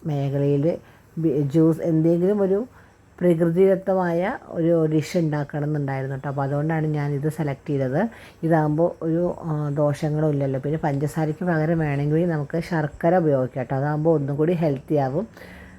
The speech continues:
പഞ്ചസാരയേക്കാൾ കൂടുതൽ ഹെൽത്തി ആവും. ഇങ്ങനെ തിളച്ച് മറിയുന്ന സമയത്ത് നമ്മൾ ആദ്യം എടുത്ത വെള്ളത്തിൻ്റെ മുക്കാൽ ഭാഗമാവണം. അപ്പോഴാണ് സ്ക്വാഷിന് ടേസ്റ്റ് ഉണ്ടാവുള്ളൂ. പഞ്ചസാര നന്നായിട്ട് കുറുകി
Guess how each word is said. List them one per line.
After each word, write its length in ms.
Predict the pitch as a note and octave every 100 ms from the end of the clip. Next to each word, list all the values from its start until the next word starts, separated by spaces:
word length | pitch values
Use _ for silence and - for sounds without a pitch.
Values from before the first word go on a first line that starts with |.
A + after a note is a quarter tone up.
| -
പഞ്ചസാരയേക്കാൾ 680 | F3+ D#3 D#3 E3 D3+ D3+ E3+
കൂടുതൽ 380 | E3+ D#3 C#3+ D#3+
ഹെൽത്തി 380 | D#3+ C#3 - D3
ആവും. 260 | C#3 G3 - - -
ഇങ്ങനെ 180 | G3+ A#3
തിളച്ച് 420 | A#3 G#3 G3 A#3+
മറിയുന്ന 320 | A3+ G3 G3
സമയത്ത് 400 | G3 F3+ D#3+ D3+
നമ്മൾ 220 | F3 F3+
ആദ്യം 460 | F3 E3+ F3 A3 A3+
എടുത്ത 300 | F3 E3 -
വെള്ളത്തിൻ്റെ 760 | F3+ D#3 C#3 C3+ C3+ D3+ C#3 E3
മുക്കാൽ 420 | D#3+ - E3+ F#3
ഭാഗമാവണം. 800 | F3 D3+ C3+ D3 B2 A#2+ A#2+ A#2+ - - - F3
അപ്പോഴാണ് 640 | - A3 F3+ E3 E3 E3
സ്ക്വാഷിന് 540 | - F3+ D#3 D3 F3+ D#3+
ടേസ്റ്റ് 340 | D3 D3 -
ഉണ്ടാവുള്ളൂ. 380 | D#3+ C#3+ C#3 D3 D#3+
പഞ്ചസാര 420 | D#3 D3+ E3 D#3
നന്നായിട്ട് 420 | E3+ D3+ D3+ D3
കുറുകി 540 | F3 D#3+ C#3+ C#3 D#3